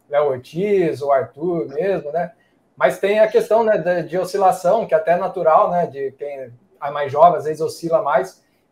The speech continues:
Nessa temporada, o Bragantino tem dado umas osciladas, né, ali acho que na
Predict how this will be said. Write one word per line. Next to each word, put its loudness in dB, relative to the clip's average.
Nessa 0
temporada, 4
o 0
Bragantino -2
tem -4
dado 4
umas -2
osciladas, -2
né, -2
ali -2
acho -4
que -18
na -6